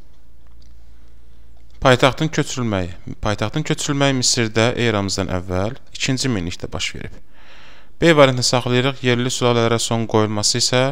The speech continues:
Misirdə eramızdan əvvəl birinci minillik Pelusiya döyüşündən sonra baş verir. Əhəmənlərin hücumuna məruz qalması da həmin tarixdədir. Üsyan nəticəsində dövlətin süquta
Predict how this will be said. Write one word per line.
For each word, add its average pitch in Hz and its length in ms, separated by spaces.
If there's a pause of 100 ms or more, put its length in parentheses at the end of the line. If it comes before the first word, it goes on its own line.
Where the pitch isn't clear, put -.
(200)
Misirdə 110 340
eramızdan 98 460
əvvəl 107 180
birinci 95 340
minillik 87 460
Pelusiya 92 320
döyüşündən 85 480
sonra 73 300
baş - 240
verir. - 240 (680)
Əhəmənlərin 123 560
hücumuna 110 240
məruz 104 320
qalması 95 400
da 92 80
həmin 95 240
tarixdədir. 135 640 (540)
Üsyan 143 400
nəticəsində 107 480
dövlətin 104 320
süquta 98 480